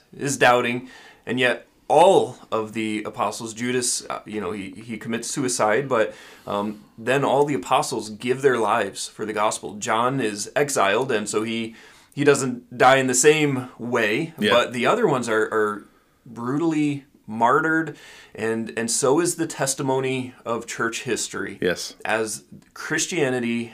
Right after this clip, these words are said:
Speaker 2: and this message of this crucified and resurrected Messiah, uh, just expands all over the Roman Empire.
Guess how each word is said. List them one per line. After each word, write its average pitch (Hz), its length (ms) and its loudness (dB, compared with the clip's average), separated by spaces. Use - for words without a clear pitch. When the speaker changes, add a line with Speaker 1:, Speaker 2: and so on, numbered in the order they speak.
Speaker 2:
and 107 160 -4
this 107 180 -4
message 123 600 -4
of 107 200 -6
this 104 180 -6
crucified 156 680 -2
and 107 180 -6
resurrected 127 840 -2
Messiah, 117 680 2
uh, 98 160 -8
just 123 220 -4
expands 117 400 -6
all 113 140 2
over 110 160 -2
the 101 100 -6
Roman 98 260 -6
Empire. - 460 -12